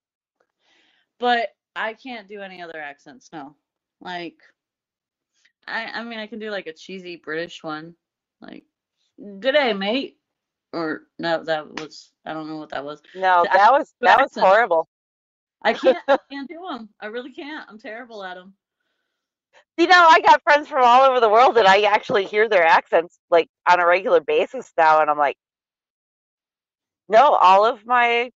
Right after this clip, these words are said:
Speaker 2: all of my accents really suck, except for the one where I la-, actually live, and I don't even have the accent."
Speaker 1: I,
Speaker 2: Oh!
Speaker 1: I
Speaker 2: Hey,
Speaker 1: think that's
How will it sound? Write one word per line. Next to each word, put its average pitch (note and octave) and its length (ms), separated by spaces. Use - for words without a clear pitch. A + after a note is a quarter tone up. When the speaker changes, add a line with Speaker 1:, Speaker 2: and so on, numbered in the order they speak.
Speaker 2:
all G#3+ 180
of B3 100
my B3 160
accents A#3+ 480
really A#3 260
suck, A3+ 240
except F#3 380
for G3 100
the G3 220
one F#3+ 240
where F#3+ 140
I F3+ 160
la-, F3 120
actually F3 440
live, E3+ 500
and D#3 140
I D#3+ 160
don't D#3+ 240
even D#3+ 220
have D#3 260
the D3+ 120
accent." D3 480
Speaker 1:
I, D#4+ 380
Speaker 2:
Oh! - 240
Speaker 1:
I A3+ 80
Speaker 2:
Hey, C#4 160
Speaker 1:
think G#4 240
that's - 120